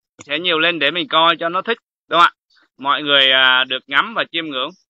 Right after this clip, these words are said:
Quá đẹp, đúng không ạ? Cái này nếu mà sáng sớm khoảng cỡ, à,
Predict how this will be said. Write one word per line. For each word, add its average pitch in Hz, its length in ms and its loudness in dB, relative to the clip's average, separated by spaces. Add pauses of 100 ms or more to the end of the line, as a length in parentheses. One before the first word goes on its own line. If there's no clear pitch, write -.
(1300)
Quá 180 180 4
đẹp, 175 240 0
đúng 185 140 -8
không 196 80 2
ạ? - 60 -2 (640)
Cái 202 100 -10
này 165 220 0
nếu 170 160 -4
mà 190 160 -2
sáng 196 220 -6
sớm 214 280 -4
khoảng 156 220 -4
cỡ, 151 380 -2
à, 170 460 2